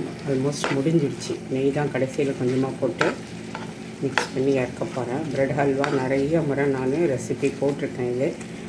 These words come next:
ஒண்ணு ஒண்ணு, ஒண்ணு ஒண்ணு கொஞ்சம் வித்தியாசமா எப்படி ஈஸியா செய்யலாங்கிற மாதிரி தான் போட்டிருப்பேன். அந்த மாதிரி தான் இதுலயே கூட எல்லாரும் கொஞ்சம் வேற மாதிரி இருக்கும். இது என்னோடது கொஞ்சம் வேற மாதிரியா வந்து மாத்தி பண்ணியிருப்பேன். அதுவுமே நல்லா ஈஸி மெத்தடில் தான் பண்ணியிருப்பேன். நீங்க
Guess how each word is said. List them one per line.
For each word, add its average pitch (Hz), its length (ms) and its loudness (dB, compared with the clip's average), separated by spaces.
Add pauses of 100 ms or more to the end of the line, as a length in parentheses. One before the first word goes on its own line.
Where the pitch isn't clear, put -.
(160)
ஒண்ணு 165 220 8
ஒண்ணு, 165 160 6 (380)
ஒண்ணு 156 220 4
ஒண்ணு 180 140 8 (140)
கொஞ்சம் 135 240 0
வித்தியாசமா 160 580 4 (120)
எப்படி 147 200 -2 (260)
ஈஸியா 156 220 2 (100)
செய்யலாங்கிற 135 500 0
மாதிரி 127 220 0
தான் 139 140 -2
போட்டிருப்பேன். 123 500 -2
அந்த 127 140 0 (100)
மாதிரி 131 180 2
தான் 131 160 2
இதுலயே 131 360 2
கூட 123 260 -2 (1000)
எல்லாரும் 151 440 0
கொஞ்சம் 135 560 0
வேற 135 140 0
மாதிரி 139 240 2
இருக்கும். 170 320 2
இது 139 100 6 (120)
என்னோடது 156 460 0
கொஞ்சம் 147 340 4
வேற 147 140 6 (100)
மாதிரியா 139 280 2
வந்து 135 200 0 (100)
மாத்தி 151 340 -2
பண்ணியிருப்பேன். 127 500 -2 (600)
அதுவுமே 170 360 6
நல்லா 135 160 4
ஈஸி 135 340 2 (100)
மெத்தடில் 131 500 -2
தான் 135 160 2
பண்ணியிருப்பேன். 123 520 -2 (320)
நீங்க 127 180 0